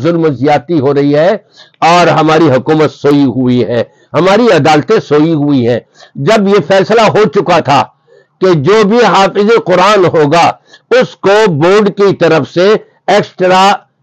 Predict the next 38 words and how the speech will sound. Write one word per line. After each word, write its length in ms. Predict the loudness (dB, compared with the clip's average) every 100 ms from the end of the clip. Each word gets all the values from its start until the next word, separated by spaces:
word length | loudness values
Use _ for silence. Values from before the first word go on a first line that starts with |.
| _
نمبر 460 | -2 0 0 0 0
دیے 360 | 0 0 0
جائیں 400 | 2 2 2 2
گے 260 | 2 2 0 -4 _ _ _ _ _
اس 200 | -2 0 2
امتحان 560 | 0 0 0 0 0 0
کے 100 | 0
اندر، 300 | 2 2 2
وہ 140 | 0
چاہے 320 | 0 0 2
میٹرک 480 | 2 0 -2 -4 -2
کا 120 | -2
دے 220 | 0 0
رہا 180 | 2 2
ہو 280 | 2 2 2
یا 60 | 2
انٹر 340 | 0 -2 -4
کا 140 | -2
دے 200 | -2 0
رہا 100 | 0
ہو 120 | 0 2 0
یا 60 |
کوئی 180 | 0 -2 -2
سا 80 | -4
بھی 140 | -4
امتحان 480 | -4 -2 -2 -2 -2
دے 120 | -2
رہا 180 | -2 -2
ہو، 140 | -4 -6 -16 _ _ _ _ _ _ _
لیکن 720 | -6 -2 -2 0 0 0 -2 -8 _ _ _ _ -4
اب 260 | -2 -2
وہ 260 | -2 0 2
نمبرات 580 | 2 2 0 0 0 -2
ختم 420 | -4 -2 -2 -2
کر 140 | -2
دیے 480 | -4 -2 -2 0 -2
گئے 260 | -2 -2 -2
ہیں۔ 200 | -4